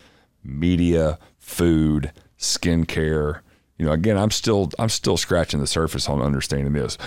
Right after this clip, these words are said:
Would it surprise me that there are scientists at Clinique or any of these big,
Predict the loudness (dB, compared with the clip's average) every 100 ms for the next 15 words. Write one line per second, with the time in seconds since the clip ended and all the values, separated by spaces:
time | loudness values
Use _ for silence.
0 | -14 -6 0 2 2 -2 -6 -2 0 2
1 | 2 0 0 -2 -4 -8 -14 -12 -8 -4
2 | -2 0 0 -2 0 0 -2 -2 -4 -4
3 | -2 -2 -4 -10 -20 _ _ -10 -4 0
4 | 2 0 -2 -6 -4 -2 0 0 0 -2
5 | -4 -4 -4